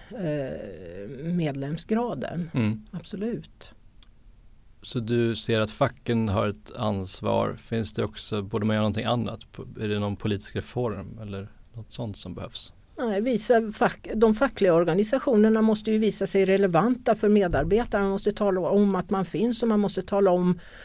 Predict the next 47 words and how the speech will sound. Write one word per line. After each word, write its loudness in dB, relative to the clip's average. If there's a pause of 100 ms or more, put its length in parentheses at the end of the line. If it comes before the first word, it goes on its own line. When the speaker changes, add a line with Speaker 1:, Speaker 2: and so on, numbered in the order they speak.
(160)
Speaker 1:
vad 8
medborgarna 4
har 2
att 0
tjäna 0
på -4
ett -4
medlemskap. -2 (560)
Jag 0
tror 2
att 0
man 2
måste 2
ut -2
och -2
informera -4
mer -6
helt -8
enkelt. -10 (360)
Tittar -2
man -2
på 4
ungdomar 4
nu 0
så -4
tror 2
jag 2
inte 0
riktigt -4
att -2
de, 0 (160)
eller 4
jag 2
får -6
tala 2
för 4
mig 2
själv, 0
Speaker 2:
Mm. -2
Speaker 1:
talar 2
jag 4
med 6
mina 0
barn 2
och -2
deras 0
kompisar -2